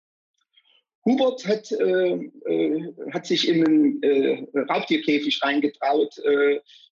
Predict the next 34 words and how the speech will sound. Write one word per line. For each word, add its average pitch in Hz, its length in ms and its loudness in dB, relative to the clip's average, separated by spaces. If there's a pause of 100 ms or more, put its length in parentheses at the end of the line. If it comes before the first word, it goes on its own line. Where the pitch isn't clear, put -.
(100)
wo, 143 300 4 (140)
wo 147 80 2 (240)
das - 400 -6
zahm-, 165 320 0
er 135 80 0
hat 160 180 -4 (120)
also 147 420 -2
früh 180 200 -4
gewusst, 160 300 -2
dass - 120 -6
es - 160 -14
zahme 160 280 2
Raubtiere 139 560 -2
sind, 139 280 0
aber 131 360 -2
dass 143 160 -12
man 139 220 0
in 127 80 -4
einem 135 200 2
Raubtierkäfig - 720 -4
sich - 240 -4 (220)
seine 135 300 2
Stellung 151 340 4
erarbeiten 135 600 0
muss, 139 280 -2
äh, 123 240 -2
das, - 380 -16
das - 140 -20
hat - 120 -4
er 135 80 -2
schnell 131 280 2
gemerkt 120 500 0
und, - 340 2
äh, 120 240 4